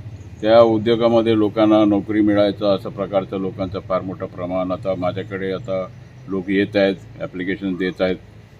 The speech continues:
परंतु अठरा ऑगस्ट अल्लापल्ली येथे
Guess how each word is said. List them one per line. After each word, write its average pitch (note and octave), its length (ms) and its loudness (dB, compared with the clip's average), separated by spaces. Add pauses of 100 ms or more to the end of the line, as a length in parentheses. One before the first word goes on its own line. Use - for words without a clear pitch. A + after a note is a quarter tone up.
(160)
परंतु B2 400 0 (100)
अठरा A#2+ 460 4 (200)
ऑगस्ट G#2+ 360 4 (800)
अल्लापल्ली A#2+ 500 6
येथे G2+ 380 0